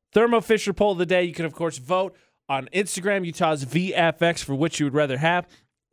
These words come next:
Now, I'm not gonna say that I necessarily disagree that men aren't a little bit <laughs> more slobbish than women, but we got a message, since both of us are in long-term relationships, asking if we experience the same kind of untidiness, specifically in the bathroom.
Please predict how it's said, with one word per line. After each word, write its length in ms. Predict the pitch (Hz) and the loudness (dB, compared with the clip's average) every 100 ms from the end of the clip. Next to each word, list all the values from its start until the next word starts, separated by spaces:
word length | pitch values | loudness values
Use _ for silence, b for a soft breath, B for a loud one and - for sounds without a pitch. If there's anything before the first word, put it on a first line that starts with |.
| 480 | 0
Now, 420 | 381 269 180 165 b b b | 2 4 2 0 b b b
I'm 120 | 214 | -2
not 200 | 269 302 | 0 0
gonna 200 | 311 302 | -2 -4
say 200 | 240 262 247 | 0 0 2
that 140 | 240 | 0
I 100 | 226 | 0
necessarily 560 | 226 220 - 233 214 196 | 0 -4 -2 -2 0 -2
disagree 500 | 208 202 185 185 175 | -2 -4 -4 0 0
that 140 | 170 | 0
men 180 | 175 196 | 0 0
aren't 180 | 180 170 | 0 0
a 40 | |
little 240 | 156 190 190 | 2 2 2
bit 180 | 190 160 | 0 -4
<laughs> 160 | 147 | -6
more 80 | 170 | -4
slobbish 600 | - - 165 143 139 - | -4 -2 0 0 -4 -10
than 200 | 147 185 | -14 -8
women, 300 | 262 196 135 B B B | -4 -2 -2 B B B
but 60 | 170 | -2
we 60 | 220 | 2
got 140 | 247 | 2
a 60 | 180 | 2
message, 600 | 185 180 - 143 131 - B B | 2 0 0 -4 -4 -8 B B
since 180 | 147 127 | -10 -2
both 220 | 165 175 | 0 0
of 100 | 165 | -2
us 140 | 160 | -4
are 60 | 156 | -4
in 60 | 147 | -2
long-term 380 | 151 143 151 | -4 -4 -6
relationships, 500 | 135 139 147 - 139 - | -4 -2 -4 -6 -10 -2
asking 360 | 156 160 156 | -2 -2 -8
if 140 | 143 143 | -10 -6
we 140 | 190 | -6
experience 440 | 190 - 190 175 - | -6 -4 -2 -2 -4
the 80 | 147 | -6
same 280 | - 185 | -2 -2
kind 220 | 185 170 165 | 0 -2 -2
of 60 | |
untidiness, 560 | 147 143 160 156 147 139 | -4 -2 -2 -2 -4 -6
specifically 1200 | - 160 - - 349 349 320 220 175 156 135 135 b b b - | -6 -8 -6 -4 -2 -2 -2 -6 -2 -2 -2 -6 b b b -8
in 120 | 147 | -6
the 60 | 135 | -2
bathroom. 600 | 135 117 - 95 90 | -2 -2 -6 -16 -20